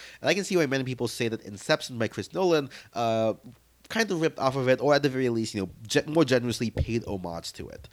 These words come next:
In any case, you know, I honestly don't think there's another direct-, I ended up giving them five out of five stars, which, looking at the other of his films, are also five out of five. I don't know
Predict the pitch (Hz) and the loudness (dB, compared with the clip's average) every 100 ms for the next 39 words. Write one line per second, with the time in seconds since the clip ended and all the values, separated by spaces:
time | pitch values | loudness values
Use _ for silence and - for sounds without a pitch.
0 | - - - 160 180 170 170 151 135 123 | -20 -20 -6 0 0 0 -2 0 0 2
1 | 139 165 170 135 127 131 117 117 110 104 | 2 0 -2 -2 -2 -4 -2 -2 -2 -4
2 | 101 104 101 95 98 117 139 165 131 110 | -4 -2 -2 -4 -2 0 2 2 0 -2
3 | 113 110 110 98 - 101 107 104 104 95 | -2 -2 -6 -8 -2 0 0 -2 -4 -6
4 | - 87 85 - 82 85 82 - - - | -8 -10 -10 -10 -8 -8 -10 -14 -20 -6
5 | 113 107 - 139 127 131 117 - 127 131 | -2 0 -2 -6 -2 -4 -2 -4 -2 -2
6 | 123 127 110 104 - 107 101 - 113 92 | -4 -4 -4 -6 -4 -2 -2 -4 -6 -2
7 | 107 117 117 107 101 98 95 - 92 90 | -2 -2 -4 -4 -4 -2 -4 -4 -8 -6
8 | 123 156 165 | -4 -2 -2